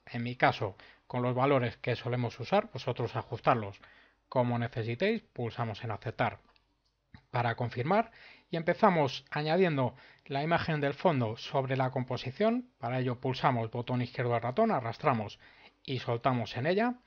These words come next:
ahí la tenemos, y empezamos a realizar las diferentes secciones de nuestro escenario. En primer lugar activamos las propiedades tridimensionales, como veis pulsando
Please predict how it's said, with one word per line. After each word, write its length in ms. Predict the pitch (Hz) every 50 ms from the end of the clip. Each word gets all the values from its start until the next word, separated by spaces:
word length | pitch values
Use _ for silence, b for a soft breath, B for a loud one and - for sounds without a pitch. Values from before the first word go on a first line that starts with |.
| B B B B B B B B _
ahí 180 | 113 113 110
la 160 | 104 104 101
tenemos, 540 | - 110 110 139 175 220 233 247 240 - - B B B B B B B
y 60 | - 180
empezamos 680 | 180 - 170 160 - 220 190 165 147 131 131 - -
a 60 | 151
realizar 560 | 151 156 147 151 156 - - 202 139 113 - - _ _
las 140 | - 139 139
diferentes 560 | 139 143 131 - 160 160 170 165 - 160 139
secciones 760 | - - 147 135 131 - 202 175 131 117 107 - - - - _
de 180 | 135 127 131 127
nuestro 320 | 131 131 127 - - 135
escenario. 400 | 120 - - 143 - 220 156 240
En 60 | 226 185
primer 280 | - 156 156 156 151
lugar 360 | 147 147 151 160 139 120 - -
activamos 640 | - 135 127 - - 151 156 147 123 110 104 - - B B B B B B B B -
las 180 | 131 123 127
propiedades 800 | - - - 131 131 135 139 135 139 151 143 131 117 110 - -
tridimensionales, 840 | - - - 135 127 120 120 117 - - 139 160 208 233 240 233 -
como 200 | - - 120 117
veis 120 | 120 113
pulsando 540 | - - 123 113 - - 151 123 107 101